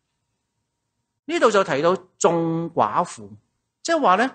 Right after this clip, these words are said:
佢所服侍嘅都係喺社會上邊冇地位、冇經濟能力，並且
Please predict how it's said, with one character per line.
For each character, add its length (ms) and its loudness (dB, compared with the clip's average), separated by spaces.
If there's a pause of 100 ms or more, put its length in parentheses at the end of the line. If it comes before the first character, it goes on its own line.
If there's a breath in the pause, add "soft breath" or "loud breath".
(680)
佢 140 -2
所 160 4
服 200 -2
侍 220 -2
嘅 180 4
都 160 -6
係 240 2
喺 100 2
社 220 2
會 100 -2
上 260 0
邊 380 0 (380)
冇 180 -6
地 200 -2
位、 340 -2 (420)
冇 180 0
經 200 -2
濟 160 2
能 200 0
力， 160 -2 (680)
並 160 -4
且 480 0